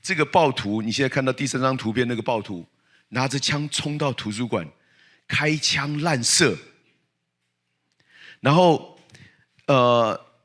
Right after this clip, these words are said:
当时晚令跟 Luna 就躲在桌子下面，可是躲，even 躲在桌子下面，那枪还是，这个子弹还是不断的，呃，射在他的身上。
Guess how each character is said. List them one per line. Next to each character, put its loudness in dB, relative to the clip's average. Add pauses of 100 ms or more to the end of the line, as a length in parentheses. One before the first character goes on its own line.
(480)
当 4
时 2 (100)
晚 2
令 0
跟 0
Luna 2
就 0
躲 -4
在 0
桌 -2
子 -8
下 -2
面， -4 (1120)
可 0
是 2 (240)
躲， 0
even -2
躲 -4
在 0
桌 -2
子 -8
下 -2
面， -4 (560)
那 0
枪 -2
还 -4
是， -4 (120)
这 -6
个 -2
子 -4
弹 -2
还 -8
是 -8
不 -12
断 -2
的， -2 (360)
呃， -6
射 -2
在 2
他 -2
的 -4
身 -2
上。 -2